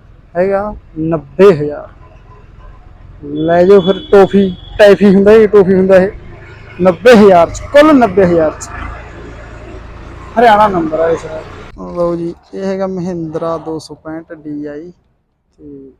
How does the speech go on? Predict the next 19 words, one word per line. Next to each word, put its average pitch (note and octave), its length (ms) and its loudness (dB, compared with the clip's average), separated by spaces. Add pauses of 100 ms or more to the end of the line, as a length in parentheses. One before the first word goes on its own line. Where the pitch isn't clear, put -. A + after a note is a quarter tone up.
(680)
ਅਗਲੇ D3+ 260 -16
ਟਾਇਰ D3 300 -16
ਇਹਦੇ D3+ 180 -18
ਚਾਲੀ C#3+ 340 -16
ਪੈਸੇ। D3+ 380 -18 (1300)
ਇੰਜਨ E3 280 -12
ਉਂਜਨ E3 300 -14
ਬਈ E3+ 120 -16
ਤੁਸੀਂ D#3+ 240 -18
ਦੇਖ D3 340 -18
ਸਕਦੇ D3 240 -20
ਹੋ, D#3 60 -16
ਸੁੱਕਾ - 380 -20
ਪਿਆ, D#3 280 -20 (840)
ਰੰਗ D#3 180 -20 (140)
ਪੇਂਟ D#3+ 200 -16 (440)
ਦੇਖ D#3+ 260 -14
ਸਕਦੇ D#3 360 -18
ਹੋ। E3 140 -18